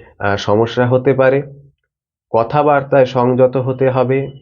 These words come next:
পড়াশোনার ক্ষেত্রে চঞ্চল হলে চলবে না। আর অবশ্যই অর্থ নষ্ট করা থেকে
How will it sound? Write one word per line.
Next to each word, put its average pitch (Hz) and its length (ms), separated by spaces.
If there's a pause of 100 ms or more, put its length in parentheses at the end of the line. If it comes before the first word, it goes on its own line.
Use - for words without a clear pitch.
(680)
পড়াশোনার 135 640
ক্ষেত্রে 110 760
চঞ্চল 101 480
হলে 131 300
চলবে 117 400
না। 135 360 (1800)
আর 98 280
অবশ্যই 107 840 (220)
অর্থ 151 480
নষ্ট 120 580
করা 113 420
থেকে - 500